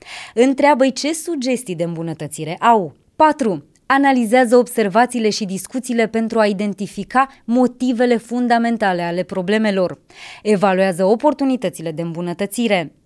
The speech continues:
Cinci. Dezvoltă și pune la cale planuri de acțiune pentru a aborda problemele identificate. Monitorizează progresul și adaptează strategia dacă este necesar.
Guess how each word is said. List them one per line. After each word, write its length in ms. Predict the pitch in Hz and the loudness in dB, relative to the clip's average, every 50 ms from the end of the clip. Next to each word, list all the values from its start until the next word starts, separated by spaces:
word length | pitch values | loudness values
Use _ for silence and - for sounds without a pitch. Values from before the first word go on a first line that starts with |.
| _ _ _ _ | _ _ _ _
Cinci. 600 | - - - 311 302 254 202 - - - - _ _ - | -2 2 4 6 6 6 4 0 -4 -8 -10 _ _ -10
Dezvoltă 680 | 185 185 214 220 214 180 180 208 254 277 294 285 302 294 | 0 4 4 4 4 4 2 4 6 6 4 4 2 0
și 200 | 269 - 285 262 | 0 0 -4 -4
pune 260 | - 262 269 269 262 | -2 -2 0 2 4
la 120 | 254 240 | 2 2
cale 320 | 233 - 240 240 233 226 220 | 2 2 2 2 2 0 -2
planuri 520 | 226 - 208 226 233 254 247 254 247 240 | -2 -2 0 2 2 2 2 2 0 2
de 100 | 214 226 | 2 4
acțiune 480 | 220 214 214 - - 220 233 233 233 220 | 2 2 0 -4 -6 -4 -2 -2 -2 0
pentru 280 | 226 226 233 214 226 226 | -2 -4 -4 -2 0 0
a 60 | 208 | 0
aborda 580 | 208 180 170 185 180 165 160 214 262 285 302 294 | 0 0 -2 -4 -6 -2 0 2 2 2 0 -2
problemele 640 | - 277 269 240 185 185 180 180 180 185 190 190 202 | 0 0 0 0 0 -4 -4 -4 -4 -4 -2 -2 -4
identificate. 920 | 208 175 202 202 202 214 190 - 208 190 - 220 220 220 214 180 147 143 - - - - - - - _ | -2 -2 -4 -4 -4 -6 -10 -10 -4 -2 0 0 0 0 -2 -4 -4 -6 -12 -20 -20 -20 -20 -20 -12 _
Monitorizează 840 | 247 285 302 302 302 302 294 269 254 226 180 175 214 247 254 208 202 | 2 4 4 4 4 4 2 2 2 0 2 4 4 4 4 2 -2
progresul 640 | - - 160 147 165 214 233 233 - 233 233 233 | -6 -6 -8 -4 -2 -2 -2 -2 -4 -4 -4 -4
și 180 | 220 - - 285 | -4 -2 0 0
adaptează 540 | 285 262 254 254 254 - 208 185 170 156 185 | 2 2 2 0 0 0 0 0 0 -2 -6
strategia 640 | 175 - 196 190 - 220 202 196 226 254 262 262 233 | -6 -6 -6 -4 -2 -4 -4 -2 0 2 2 2 2
dacă 300 | 202 233 277 302 - - 311 285 | 2 2 2 2 0 0 0 2
este 280 | 254 277 269 - - 269 | 2 0 -2 0 0 0
necesar. 600 | 254 247 240 240 233 208 - - 190 156 - | 0 0 0 -2 -4 -4 -4 -4 -4 -4 -6